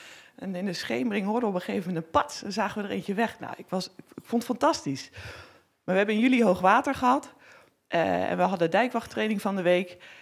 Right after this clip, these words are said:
En ik vroeg, "Wie van jullie heeft er een bever gezien?" Ah, toen gingen er toch heel veel handen omhoog. Dus inmiddels hoef je niet meer echt op excursie,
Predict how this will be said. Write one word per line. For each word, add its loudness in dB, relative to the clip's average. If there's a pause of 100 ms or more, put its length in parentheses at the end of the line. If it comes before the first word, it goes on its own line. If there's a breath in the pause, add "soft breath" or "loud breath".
(120 loud breath)
En -6
ik -4
vroeg, 0
"Wie 6
van 2
jullie 0
heeft 0
er -6
een -4
bever 4
gezien?" -4 (380 soft breath)
Ah, -12
toen -10
gingen -6
er -4
toch -8
heel 2
veel -4
handen 4
omhoog. 4
Dus -6
inmiddels 4
hoef 0
je 4
niet 8
meer 6
echt 0
op 0
excursie, 0